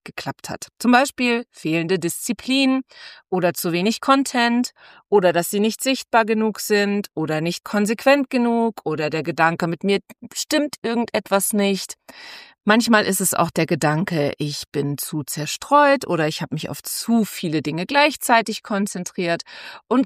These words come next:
genau hier beginnt doch das eigentliche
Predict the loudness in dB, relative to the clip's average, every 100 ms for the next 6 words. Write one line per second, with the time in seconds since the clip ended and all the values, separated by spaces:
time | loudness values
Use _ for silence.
0 | 2 0 4 6 6 4 4 4 4 2
1 | 2 4 2 0 0 0 0 -4 0 0
2 | 0 0 -4 -6 -4 -6